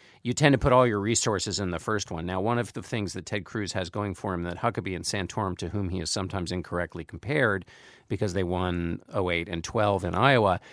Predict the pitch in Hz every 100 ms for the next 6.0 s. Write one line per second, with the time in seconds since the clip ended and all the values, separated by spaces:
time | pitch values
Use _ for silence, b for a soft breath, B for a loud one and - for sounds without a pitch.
0 | B B 113 120 104 160 135 113 90 104
1 | 92 85 85 95 82 76 - - 120 110
2 | 113 120 110 104 104 98 87 82 85 80
3 | 98 135 104 95 92 107 95 95 90 87
4 | b b b - 113 113 135 113 92 87
5 | 90 82 82 87 80 78 82 107 87